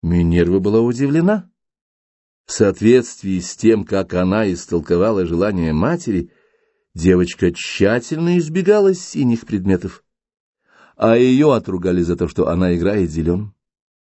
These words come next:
Когда мать поняла, в чём дело, она объяснила: «Смотри, это пепел. Вот что главное в этих тарелочках. Пепельница — это тарелочка,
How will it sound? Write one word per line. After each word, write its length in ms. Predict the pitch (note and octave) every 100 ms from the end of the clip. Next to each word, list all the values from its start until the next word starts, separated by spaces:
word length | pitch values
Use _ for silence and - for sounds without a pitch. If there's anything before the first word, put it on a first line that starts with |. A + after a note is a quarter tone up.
| _ _ _ _ _ _ -
Когда 300 | D#2 D#2 E2+
мать 240 | E2+ D#2
поняла, 600 | D2+ D2+ D2 F2+ E3 E3 - _ _
в 40 | _
чём 280 | - F2 E2
дело, 360 | E2 E2 D2+ - _ _ _ _ _ _
она 180 | E2+ F3
объяснила: 680 | A3 A3+ - G#2 E2 D2 - _ _
«Смотри, 720 | - - G#2+ B2+ A#2+ G#2+ F#2 - _ _ _ _ -
это 460 | G#2+ F#3 F#3 F3+
пепел. 560 | F3 A#2 A2 - F2+ F2+ _ _ _ _ _ _ _
Вот 400 | F2+ G2+ C3+ F3+
что 300 | - - D3+
главное 540 | A2+ G2 A2+ B2+ C3 A2+
в 40 |
этих 280 | G2+ A2 G2+
тарелочках. 680 | G2+ F#2 F2 F2 - F2+ - _ _ _ _ _
Пепельница — 1000 | - C#3 F#3+ G#3 G#3 G#3 G3 - G#3 - _ _
это 260 | B2+ -
тарелочка, 760 | F#2 F#2 E2 E2 A2+ - - G3